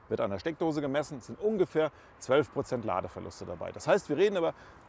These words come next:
Pi mal Daumen fünfzehn Kilowattstunden pro hundert Kilometer. Wow, das ist definitiv ein großartiger Wert. Und da sehen wir auch, wie wir auf über fünfhundert Kilometer Reichweite kommen. Fünfundsiebzig Kilowattstunden, Akku geteilt durch fünfzehn,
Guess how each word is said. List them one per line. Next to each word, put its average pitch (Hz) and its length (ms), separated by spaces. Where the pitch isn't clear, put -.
Pi 240 140
mal 185 160
Daumen 156 280
fünfzehn 175 420
Kilowattstunden 139 560
pro 117 120
hundert 120 280
Kilometer. 92 500
Wow, 120 280
das 160 200
ist 156 160
definitiv 165 560
ein 120 60
großartiger 123 640
Wert. 160 200
Und 147 60
da 131 80
sehen 135 160
wir 156 100
auch, 135 160
wie 127 140
wir 123 80
auf 120 140
über 151 220
fünfhundert 135 420
Kilometer 117 360
Reichweite 151 400
kommen. 160 240
Fünfundsiebzig 127 580
Kilowattstunden, 180 640
Akku 147 400
geteilt - 280
durch - 100
fünfzehn, 156 380